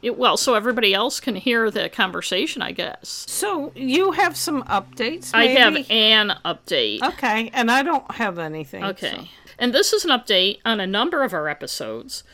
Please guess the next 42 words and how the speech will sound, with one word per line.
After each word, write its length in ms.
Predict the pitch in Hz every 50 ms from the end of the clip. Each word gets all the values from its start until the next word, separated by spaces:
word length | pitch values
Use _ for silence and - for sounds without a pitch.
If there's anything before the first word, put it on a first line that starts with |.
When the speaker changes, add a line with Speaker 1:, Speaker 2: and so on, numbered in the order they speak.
| - _ _ _
Speaker 1:
But 240 | 196 202 233 - -
Speaker 2:
Whoa. 80 | 208
Speaker 1:
most, 280 | 202 - 151 151 156 151 - - -
yeah, 240 | 220 214 196 180
most 340 | 180 202 208 208 220 214 -
notably, 540 | 233 226 214 226 226 233 226 262 285 370 381 - -
episode 540 | 208 - 202 - - - 214 175 185 180
ninety-five, 760 | 175 170 160 165 190 247 - - 233 175 160 160 170 233 220
Justice 720 | - - 170 165 - - - 202 208 208 - - - - - _ - - _
for 140 | _ - 214
Janetta 480 | 190 - - 202 190 170 170 175 151 - _
Carr, 580 | - - - 190 170 165 160 160 175 214 294 -
a 80 | - 202
long 280 | 190 175 160 156 156 160
time 280 | - - 160 156 160 160
coming, 420 | - 170 160 170 170 180 220 254 - _ -
as 200 | 208 208 208 214
well 220 | 220 202 190 185
as 160 | 180 180 -
episode, 1000 | - 160 - - 185 175 - - - 226 196 185 190 190 185 175 175 170 180 - _ - - - - - _ -
ni-, 140 | 190 196 180 - -
I 120 | 233 240 277
think 200 | - 440 - -
ninety 380 | 254 269 269 285 302 311 277
and 100 | 262 226
ninety-one, 580 | 214 208 208 214 214 202 196 190 190 190 202 214
it 80 | - -
was 160 | 180 180 -
a 40 | 165
two-parter, 760 | - - - 240 202 - - 180 180 180 180 190 185 185 185 - -
The 140 | - 190 202
Murder 320 | 180 180 190 190 185 190 185
of 100 | 175 175
Jodi 300 | - 202 185 180 180 208
Parak. 520 | - - - 165 170 170 165 180 262 285 - - - - - -
Speaker 2:
Oh, 200 | 226 254 262 262
Speaker 1:
Parts 160 | 302 320 302
Speaker 2:
yes. 360 | 254 180 175 196 247 302 -
Speaker 1:
one 120 | - 190 175
and 100 | 165 160
two. 280 | - - 196 185 190 -
Speaker 2:
Yeah. 100 | 90